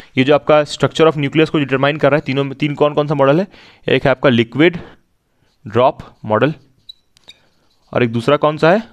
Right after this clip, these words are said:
आपका, अभी बताए थे हम, तीसरा एक और मॉडल है, हम्म, आपको पता है फर्मी गैस मॉडल, और तीसरा एक और है आपको पता है, तीसरा कौन सा मॉडल होता है?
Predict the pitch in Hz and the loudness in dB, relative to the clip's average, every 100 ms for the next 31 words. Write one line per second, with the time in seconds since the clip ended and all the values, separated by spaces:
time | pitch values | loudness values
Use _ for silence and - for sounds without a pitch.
0 | - 113 - 127 120 117 120 131 143 190 | -6 -4 0 0 0 -2 -2 -2 -4 -4
1 | - _ - - _ _ - 113 139 135 | -10 _ -20 -20 _ _ -6 0 2 2
2 | 135 135 131 139 185 - _ _ _ _ | 0 2 2 2 -2 -8 _ _ _ _
3 | _ _ _ _ _ 131 113 113 117 117 | _ _ _ _ _ -10 -8 -6 -8 -10
4 | - - - - _ - 117 - - 135 | -16 -20 -20 -20 _ -6 -6 -4 -2 -2
5 | 131 131 123 139 175 - - - 113 123 | 0 -2 0 0 0 -4 -12 -18 -4 0
6 | 135 160 - - _ _ _ _ _ _ | 0 -2 -10 -20 _ _ _ _ _ _
7 | 110 110 135 160 - _ - _ _ _ | -2 0 0 -4 -14 _ -20 _ _ _
8 | _ _ _ _ _ _ _ 120 117 123 | _ _ _ _ _ _ _ -6 -4 -2
9 | 143 139 139 139 151 139 - 139 131 143 | 2 2 2 2 2 0 -2 -2 0 -2
10 | 180 - _ _ _ _ _ 123 135 135 | -4 -12 _ _ _ _ _ -2 0 0
11 | 139 139 135 139 139 143 185 | -2 -2 0 0 0 0 -2